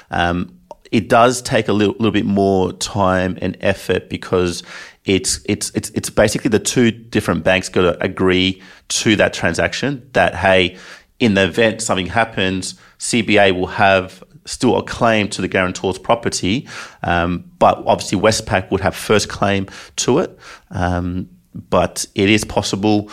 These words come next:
Um, it does take a little bit more work, uh, to do between the banks, uh, so it might take a little bit longer,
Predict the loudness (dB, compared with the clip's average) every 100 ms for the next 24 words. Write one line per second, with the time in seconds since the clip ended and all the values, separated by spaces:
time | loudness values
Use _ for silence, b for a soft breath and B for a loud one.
0 | B B -4 -2 -2 0 0 0 -2 0
1 | 0 0 2 2 0 -4 -2 2 2 0
2 | -12 -20 -20 -18 -10 -8 -6 -8 -6 -2
3 | 0 0 -2 -4 0 0 2 0 0 -4
4 | -10 B B B -2 -2 0 0 0 0
5 | 0 2 2 2 2 2